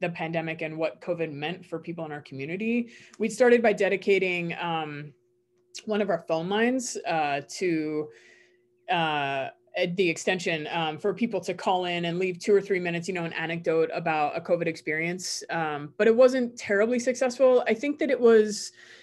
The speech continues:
having to do it on your own. You know, you had to make the time, make the phone call, make sure you got the right extension. Um, and then you were just talking to nobody. You needed to share a story. You had to come up with it. P-, it's, I think it's a little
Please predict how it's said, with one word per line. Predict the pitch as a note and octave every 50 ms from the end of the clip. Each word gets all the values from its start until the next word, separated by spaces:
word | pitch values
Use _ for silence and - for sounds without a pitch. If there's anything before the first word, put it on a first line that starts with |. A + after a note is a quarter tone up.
| _ _ _
having | - B3+ B3+ C4+ B3
to | A#3+ A#3+
do | A3 A#3
it | G#3
on | G#3 G3+
your | G3 F#3+ F3+
own. | F3+ F#3 G3+ G#3 G#3
You | G3+ G3
know, | F#3
you | F#3 F3+
had | F#3 F3+
to | F3+
make | F3 F3+ F#3
the | F#3 F#3+
time, | F#3 G#3+ F3+ E3+ E3+ E3
make | E3+ F3 E3+
the | E3+ F3
phone | E3+ - F3 E3 E3
call, | E3+ F3+ D#3+ D#3+
make | E3 E3+ F3
sure | F3 - F#3
you | E3+
got | F3 E3 E3
the | E3
right | E3 D#3+ D#3 E3
extension. | D#3+ - - D3+ D#3 D#3 - D#3+ D3+ D3+ D3 D3 - -
Um, | E3+ E3 D#3+ D3+ D3+
and | - F3+
then | F#3 F#3+ G3+
you | G3+
were | G3+ G3
just | G#3 G3+
talking | - G#3 G#3 G#3 G#3 F3+
to | F3 F3
nobody. | E3+ F3 E3+ C#3+ A#2+ B2
You | C#3 D#3
needed | E3+ E3+ E3+ E3+ E3 E3
to | E3
share | D#3+ - F#3 F3 D#3+
a | E3
story. | - - D3+ D#3+ D#3
You | D#3
had | D#3+ D3
to | D3+
come | - - D#3+ D#3
up | - - -
with | - - -
it. | - E3 -
P-, | - - -
it's, | - F3 E3+ - - -
I | F3
think | E3+ G3+ F3+
it's | E3 E3+
a | F3
little | F3 E3+ E3